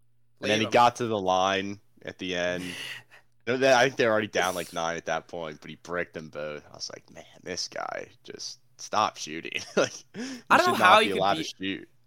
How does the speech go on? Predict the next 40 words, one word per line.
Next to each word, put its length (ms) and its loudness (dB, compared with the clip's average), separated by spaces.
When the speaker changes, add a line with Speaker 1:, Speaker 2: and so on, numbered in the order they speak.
Speaker 2:
I 60 -2
don't 100 -4
know 80 -6
how 80 0
you 120 -2
could 120 -14
be 100 -10
so 180 -8
bad 380 -10
and 100 -20
be 180 -18
s-, 280 -16
such 300 -8
a 40 -14
good 320 -10
basketball 520 -14
player 280 -18
still. 380 -20
Speaker 1:
Yeah. 240 -4
Speaker 2:
Like, 120 -6
he's 240 4
Speaker 1:
'Cause 120 0
he 100 0
Speaker 2:
really 360 10
Speaker 1:
made, 60 0
like, 60 0
Speaker 2:
bad 260 0
Speaker 1:
he 20 -12
Speaker 2:
at 60 -16
shooting. 440 -18
Speaker 1:
Yeah. 300 -10
He 80 -20
does 220 -2
a 120 -8
lot 200 -10
of 80 -10
stuff 280 -6
well, 440 -8
but 180 -10
it's, 340 -8